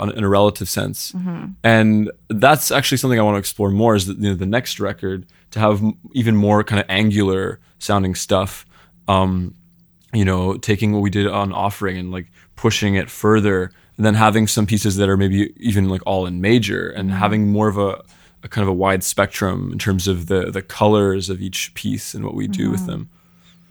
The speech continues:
Speaker 2: Yeah. But lyrically, um, like, I, the first song I wrote lyrics to was Offering.
Speaker 1: Yeah.
Speaker 2: Which is the shortest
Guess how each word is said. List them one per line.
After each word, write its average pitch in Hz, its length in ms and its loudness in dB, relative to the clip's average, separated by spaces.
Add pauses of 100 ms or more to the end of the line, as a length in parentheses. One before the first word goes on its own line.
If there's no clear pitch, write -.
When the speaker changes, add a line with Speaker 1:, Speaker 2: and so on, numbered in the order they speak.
(460)
Speaker 2:
Yeah. 190 320 -10 (760)
But 220 180 0 (420)
lyrically, 180 840 -4 (260)
um, 165 500 -10 (360)
like, - 180 -6 (160)
I, 170 540 -2 (480)
the 190 120 -4
first 214 300 -2
song 180 200 2
I 165 100 -4
wrote 165 140 -6
lyrics 170 340 -4
to 147 420 -10
was 156 180 -6
Offering. - 460 -6
Speaker 1:
Yeah. 90 260 -2 (300)
Speaker 2:
Which - 160 -4
is 190 100 -4
the 180 100 -4
shortest 175 600 -2